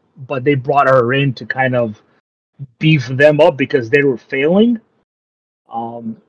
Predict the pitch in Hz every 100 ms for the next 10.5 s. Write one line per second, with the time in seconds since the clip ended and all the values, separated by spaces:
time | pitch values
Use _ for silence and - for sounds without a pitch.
0 | _ _ _ _ _ _ 165 147 127 151
1 | 165 143 151 143 127 107 - 175 156 127
2 | 120 113 - 156 139 131 185 156 - 127
3 | 113 110 123 110 104 98 95 - 123 117
4 | 143 - 156 165 139 117 117 110 - 147
5 | 131 95 101 107 117 127 131 123 120 131
6 | 117 127 127 113 101 117 _ 151 143 87
7 | 95 98 113 139 143 117 135 - _ 254
8 | 185 135 135 _ _ _ 143 147 156 151
9 | - 160 - - _ _ _ 143 156 151
10 | 147 143 131 123